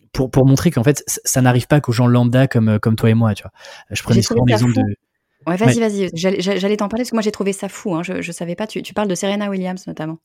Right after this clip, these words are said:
Speaker 1: Exactement. Et d'ailleurs, je te conseille, euh, je te conseille son, son, le documentaire sur, euh, sur Netflix qui,
Speaker 2: Ouais.
Speaker 1: euh, qui retrace, euh, une de ses dernières années, euh, vraiment au haut niveau. Et en fait, elle a, elle a, pendant très, très longtemps, elle a,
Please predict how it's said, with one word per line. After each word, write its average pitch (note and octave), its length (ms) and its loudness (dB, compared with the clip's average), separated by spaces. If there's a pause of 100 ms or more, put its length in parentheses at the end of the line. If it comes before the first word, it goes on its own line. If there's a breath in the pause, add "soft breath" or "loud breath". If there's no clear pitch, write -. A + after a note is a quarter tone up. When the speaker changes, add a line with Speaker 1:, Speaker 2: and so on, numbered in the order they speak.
(140)
Speaker 1:
Exactement. B2 600 2
Et G2+ 120 -2
d'ailleurs, A#2+ 220 4
je - 80 -4
te A2 60 -2
conseille, A#2+ 360 2
euh, G#2 160 2
je - 80 -6
te A2 80 -6
conseille B2+ 300 0
son, G#2 420 -2
son, - 140 -10
le G2+ 120 -2
documentaire A#2+ 540 2
sur, - 240 -4
euh, G2+ 80 0
sur G#2+ 200 -2
Netflix A2 520 -2 (160)
qui, G#2 100 -2
Speaker 2:
Ouais. G2 80 -2
Speaker 1:
euh, F#2+ 120 -2
qui - 180 -8
retrace, A2 480 -2
euh, G2+ 400 0
une A2+ 140 0
de G#2+ 100 -4
ses G#2+ 220 -4
dernières A2 320 2
années, A2 280 2
euh, G2 280 0
vraiment G#2+ 320 0
au - 80 -2
haut G#2+ 120 0
niveau. A2 320 0 (440 loud breath)
Et - 20 -4
en G#2 60 2
fait, - 160 4
elle G#2 100 6
a, G2+ 220 2
elle G2+ 100 -2
a, G2 140 -2
pendant G#2 280 0
très, - 200 0
très - 160 0
longtemps, A#2+ 320 0
elle G#2 80 0
a, F#2+ 260 -2